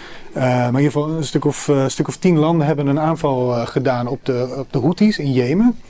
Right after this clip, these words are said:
Eh, tegelijkertijd lazen we deze week een paar dagen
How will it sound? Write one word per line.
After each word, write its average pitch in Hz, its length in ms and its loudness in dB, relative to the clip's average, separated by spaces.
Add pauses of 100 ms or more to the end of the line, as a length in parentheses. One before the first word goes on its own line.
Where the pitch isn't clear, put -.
(420)
Eh, 127 460 -2
tegelijkertijd 156 540 2
lazen 143 460 0
we 131 80 0
deze 131 320 0
week 123 240 -4
een 127 100 -8
paar 131 220 -4
dagen 117 600 -8